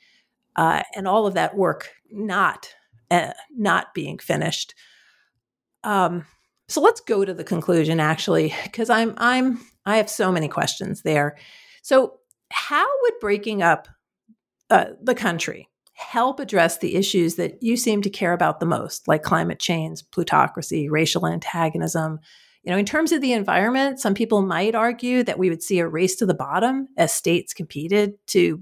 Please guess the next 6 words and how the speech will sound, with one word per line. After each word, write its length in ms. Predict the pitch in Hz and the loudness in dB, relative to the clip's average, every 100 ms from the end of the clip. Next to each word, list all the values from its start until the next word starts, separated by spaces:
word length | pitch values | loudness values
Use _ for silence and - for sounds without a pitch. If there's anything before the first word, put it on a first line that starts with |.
| - | -2
bring 200 | 185 170 | 0 2
businesses 540 | 170 165 175 160 156 151 | 2 2 0 0 0 2
in. 380 | 185 233 285 - - - _ _ 190 | 2 2 0 -8 -20 -20 _ _ -4
Uh, 480 | 185 170 165 160 165 - _ _ _ _ _ _ _ _ | 0 2 2 0 -4 -14 _ _ _ _ _ _ _ _
would 420 | 196 196 214 226 - | -8 2 4 4 -4
creating 680 | - 202 208 247 269 247 | -2 4 4 4 2 -2